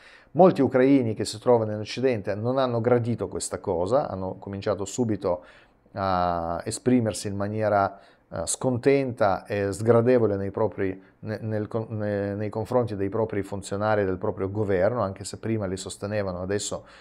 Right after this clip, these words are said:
non li sostengono più perché ovviamente a nessuno piace di essere trascinato per i capelli in maniera così illegale, eh, dal piccola, da, da propria piccola realtà serena che si è creato in Occidente.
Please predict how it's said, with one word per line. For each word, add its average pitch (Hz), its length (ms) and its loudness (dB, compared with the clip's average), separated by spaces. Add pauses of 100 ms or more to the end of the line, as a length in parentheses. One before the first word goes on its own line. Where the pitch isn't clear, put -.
(140)
non 113 180 -2
li 110 80 0
sostengono 107 540 -4
più 143 160 0
perché 101 260 -2
ovviamente 95 400 -4
a 95 60 -2
nessuno 101 420 -6
piace 95 560 0 (300)
di 107 160 -4
essere 107 320 0
trascinato 110 560 -2
per 101 180 -4
i 95 60 -4
capelli 110 500 0
in 98 80 -4
maniera 101 340 -2
così 104 280 -6
illegale, 101 640 4 (460)
eh, 98 360 -2
dal 104 680 2
piccola, 107 600 2
da, 101 220 0
da 107 120 -2
propria 123 320 2
piccola 104 400 -2
realtà 101 360 0
serena 104 440 -2
che 92 100 -8
si - 140 -8
è 95 80 -4
creato 101 380 0
in 95 100 -6
Occidente. 107 680 -2